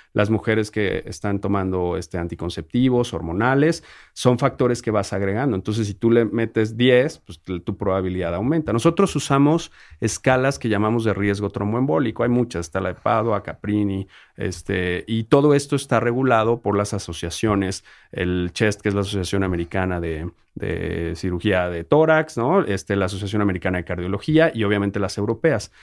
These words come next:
Entonces, eso es lo que evita, porque la enfermedad tromboembólica es una enfermedad muy frecuente y genera riesgo de vida, pérdidas económicas y lo más importante, o sea, que es lo que quiero <laughs> mencionar, es que Julio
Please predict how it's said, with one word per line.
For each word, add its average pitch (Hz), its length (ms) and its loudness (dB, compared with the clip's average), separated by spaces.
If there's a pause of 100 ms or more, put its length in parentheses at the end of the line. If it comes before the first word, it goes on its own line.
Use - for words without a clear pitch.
(120)
Entonces, 127 500 0
eso 156 640 2
es 117 180 0
lo 123 200 0
que 117 160 0
evita, 123 400 0
porque 117 260 0
la 117 80 4
enfermedad 117 420 2
tromboembólica 123 800 2
es 110 160 -6
una 110 120 0
enfermedad 101 600 -2 (440)
muy 113 480 4 (260)
frecuente 113 840 0
y 135 200 0 (220)
genera 120 720 2 (340)
riesgo 117 460 2
de 120 120 2
vida, 117 480 0
pérdidas 113 440 2
económicas 113 760 2
y 135 180 2
lo 123 140 6
más 151 380 4
importante, 123 960 2
o 107 80 -6
sea, 107 140 -4
que 127 100 -4
es 120 60 0
lo 135 80 0
que 135 100 -18
quiero - 220 -12
<laughs> - 20 -16
mencionar, 113 480 2
es 117 120 -4
que - 100 -8
Julio 165 580 4